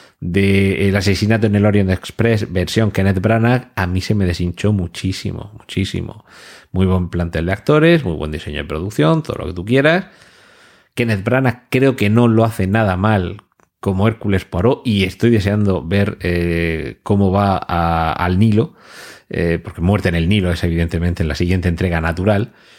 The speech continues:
pero la película se me quedó un poquito floja, cosa que en este caso no sucede, y como digo, no inventa nada, no es una película súper perfecta, pero claro, cuando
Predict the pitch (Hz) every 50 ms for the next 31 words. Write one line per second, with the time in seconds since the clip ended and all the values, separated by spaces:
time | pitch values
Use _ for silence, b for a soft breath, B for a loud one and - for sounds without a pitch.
0 | b b b b b b b b b - 113 113 110 110 110 110 107 90 104 104
1 | 113 110 117 120 120 120 117 120 120 120 120 120 117 110 104 - 101 104 95 98
2 | 107 113 107 110 98 104 104 120 123 117 - 104 110 104 104 87 - - - -
3 | 147 143 - 156 147 - 107 95 95 - - 95 98 95 - 117 104 - - 85
4 | 87 92 87 - - - - 92 90 80 76 - 69 65 73 80 87 104 120 -
5 | B B B B B B B B B B B B B B B B B B B B
6 | _ _ _ - 110 107 113 113 104 95 101 98 95 107 110 131 147 156 156 160
7 | 170 139 92 - 92 82 76 - 80 85 87 90 82 - - - 87 80 85 82
8 | - - 85 - - - 101 101 95 - - 117 104 98 107 90 101 - - -
9 | 82 98 - - 57 53 - - 98 113 127 123 117 - 101 95 95 95 92 90
10 | 95 95 98 98 - _